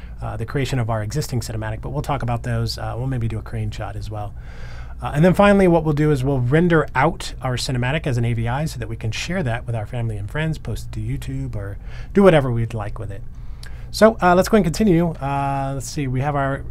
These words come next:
existing cinematic here. Uh, if I click, make sure that we are locked to that shot track there. Uh, if we continue with our cinematic here, we have, uh, all of our shots in place. We fade out perfectly. Uh, let's go to shot oh seven, actually, though. This shot here,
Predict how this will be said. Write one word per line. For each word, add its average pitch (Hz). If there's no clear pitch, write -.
existing 156
cinematic 151
here. 160
Uh, 113
if 117
I 113
click, -
make 113
sure 117
that 117
we 113
are 107
locked 131
to -
that -
shot 110
track 147
there. 170
Uh, 131
if 123
we 156
continue 185
with 170
our 151
cinematic 160
here, 170
we 139
have, 139
uh, 120
all 156
of 147
our 143
shots 139
in 113
place. 143
We 117
fade 127
out 131
perfectly. 139
Uh, 113
let's 185
go 277
to 262
shot -
oh 147
seven, 123
actually, 107
though. 104
This 139
shot 165
here, 151